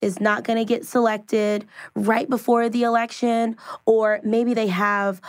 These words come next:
a runoff like I did for their second election, those votes matter even more. We should be looking out for special elections and runoff elections, but they're not really jargon that people are used to. They're used to, like,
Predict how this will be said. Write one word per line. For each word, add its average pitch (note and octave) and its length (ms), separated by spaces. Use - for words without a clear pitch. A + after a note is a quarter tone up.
a A3+ 60
runoff A#3 920
like G3+ 280
I G#3+ 280
did A3+ 340
for A3 160
their G#3 160
second A3+ 540
election, A#3 800
those D4+ 340
votes C4 380
matter A3+ 460
even A#3 500
more. F#3+ 480
We B3+ 140
should C4+ 260
be C#4 140
looking A3+ 720
out G#3 300
for G#3 160
special G#3+ 720
elections G#3 920
and A3 200
runoff G#3+ 560
elections, G3+ 640
but C4+ 180
they're C#4+ 140
not C#4 420
really C4+ 440
jargon A3+ 680
that B3 220
people G#3+ 360
are G3 140
used G3 460
to. D4+ 180
They're B3 120
used A3 300
to, A#3 60
like, A3 220